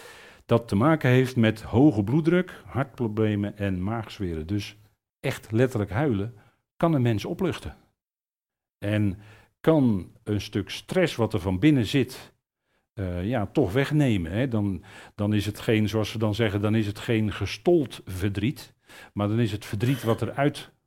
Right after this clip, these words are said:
komt en ook mag komen natuurlijk. Hè, als, als gelovigen hebben wij ook tranen, net als de Heer die had, hè. Hij had tranen toen hij Jeruzalem naderde over de Olijfberg,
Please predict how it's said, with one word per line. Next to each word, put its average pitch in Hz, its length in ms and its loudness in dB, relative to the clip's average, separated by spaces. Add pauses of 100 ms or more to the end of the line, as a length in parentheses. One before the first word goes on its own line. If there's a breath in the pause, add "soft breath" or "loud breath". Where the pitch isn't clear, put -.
(240)
komt 123 340 0
en 123 240 2
ook 131 180 2
mag 120 200 4
komen 101 280 2
natuurlijk. 82 400 -10 (180)
Hè, 117 280 -12
als, 87 320 -12
als 90 200 -10
gelovigen 95 600 -4 (420 loud breath)
hebben 92 240 -2
wij 90 200 -2
ook 120 220 -2
tranen, 90 540 0 (440 loud breath)
net 98 200 -2
als 95 200 -2
de 98 60 0
Heer 117 260 4
die 113 140 2
had, 101 200 0
hè. 143 200 -4 (540 loud breath)
Hij 95 180 0
had 95 160 -4
tranen 120 380 4
toen 110 160 0
hij 101 460 2 (300 loud breath)
Jeruzalem 127 540 2
naderde 123 560 2
over 104 260 0
de 92 60 -2
Olijfberg, 117 800 -2